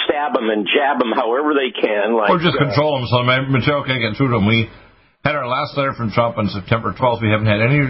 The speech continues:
Speaker 2: reserve phone, phone calls three and a half years about missile defense, which I developed a missile defense system, having worked with the missile defense people at White Sands Missile Base and, and Vandenberg. And because of my technical background, and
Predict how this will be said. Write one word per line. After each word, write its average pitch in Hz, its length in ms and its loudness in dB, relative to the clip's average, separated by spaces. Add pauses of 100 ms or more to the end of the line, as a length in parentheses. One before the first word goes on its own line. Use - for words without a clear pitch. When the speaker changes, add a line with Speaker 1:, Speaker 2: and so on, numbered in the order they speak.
(120)
Speaker 2:
reserve 123 380 2
phone, 123 240 -2
phone 131 240 -4
calls 107 240 0
three 117 100 2
and 117 80 2
a 117 40 2
half 117 160 0
years 101 260 4 (560)
about 107 240 4
missile 127 240 0
defense, 113 340 0
which 90 160 -6
I 113 140 2
developed 107 320 0
a 92 40 -4
missile 113 280 0
defense 110 300 -2
system, 98 240 -8
having 104 260 2
worked 107 180 2
with 101 80 0
the 98 60 0
missile 104 240 0
defense 101 340 -2
people 98 320 0 (540)
at 104 100 2
White 117 220 2
Sands 113 260 0
Missile 104 560 2
Base 101 320 0
and, 95 220 2
and 90 280 0
Vandenberg. 104 560 2 (920)
And 110 160 2
because 127 160 2
of 110 60 -2
my 113 120 4
technical 123 360 0
background, 104 560 0 (460)
and - 40 0